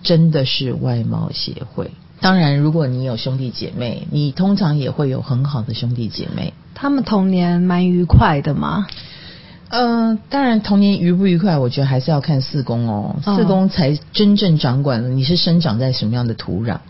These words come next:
Speaker 1: 我们要说三宫有一点像是肥料还不错，可是如果土壤本身很贫瘠，肥料有时候也是不管用的。
Speaker 2: 哦。
Speaker 1: 比如说你生长在沙地，那，那个一直浇肥料，好，就是你有，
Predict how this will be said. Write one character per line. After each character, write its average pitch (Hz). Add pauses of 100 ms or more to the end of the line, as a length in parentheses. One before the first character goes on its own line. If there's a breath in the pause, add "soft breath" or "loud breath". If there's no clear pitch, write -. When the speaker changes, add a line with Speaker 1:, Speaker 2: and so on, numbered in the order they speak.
(100)
Speaker 1:
我 185
们 190
要 220
说 190
三 190
宫 185
有 143
一 156
点 143
像 147
是 135 (220)
肥 143
料 175
还 123
不 101
错， - (800)
可 220
是 262
如 226
果 202
土 180
壤 143
本 127
身 196
很 139
贫 127
瘠， - (640)
肥 143
料 160
有 117
时 135
候 131
也 113
是 -
不 127
管 104
用 101 (100)
的。 50 (200)
Speaker 2:
哦。 175
Speaker 1:
比 143
如 147
说 180
你 160
生 160
长 131
在 131
沙 127
地， 127 (260)
那， 202
那 190
个 180
一 185
直 160
浇 165
肥 135
料， 139 (120)
好， 127
就 131
是 151
你 147
有， 147